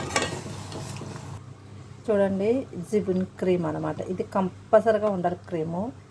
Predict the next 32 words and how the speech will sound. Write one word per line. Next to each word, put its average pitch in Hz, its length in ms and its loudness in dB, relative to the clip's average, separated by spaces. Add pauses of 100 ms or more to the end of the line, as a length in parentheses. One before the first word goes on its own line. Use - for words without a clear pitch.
(420)
జిబిన్, 185 440 0 (680)
జిబిన్ 185 240 4
క్రీము. 170 580 -2
ఇది 180 160 4
అయిన 180 240 6
తర్వాత 190 500 0 (420)
మిల్క్. 160 500 0 (300)
ఇది 175 160 2
కూడా 185 380 4 (560)
మక్రోనీ 170 420 4
క్రీము. 156 640 -6
ఇది 175 120 -2
మక్రోనీ 180 440 2
క్రీము, 208 580 2
ఇది 165 120 -4
జిబిన్ 160 380 -2
క్రీమ్. 165 500 -2
ఈ 180 40 6
రెండు 185 560 2 (140)
కంపల్సరీగా 185 840 0
ఉంటేనే 190 840 0 (460)
మీకు 190 200 -2
మక్రోనీ 180 500 0 (120)
పాస్తా 170 460 -2
వస్తది. 175 600 2
ఈ 185 40 2
రెండు 180 260 4
లేకపోతే, 185 560 0
ఈ 220 100 0
రెండాట్లు 196 520 2
ఏది 180 180 4
లేకపోయినా 185 380 0